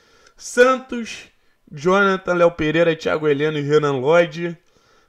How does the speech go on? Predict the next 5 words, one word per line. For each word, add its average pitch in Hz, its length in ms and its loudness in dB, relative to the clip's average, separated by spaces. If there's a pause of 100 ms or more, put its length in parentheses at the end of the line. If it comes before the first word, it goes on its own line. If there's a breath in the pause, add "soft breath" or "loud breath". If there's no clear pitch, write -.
Bruno 160 340 0
Guimarães, 160 680 -2
Wellington, 143 840 0 (720)
Lúcio, 147 600 -4
Veiga, 165 680 -4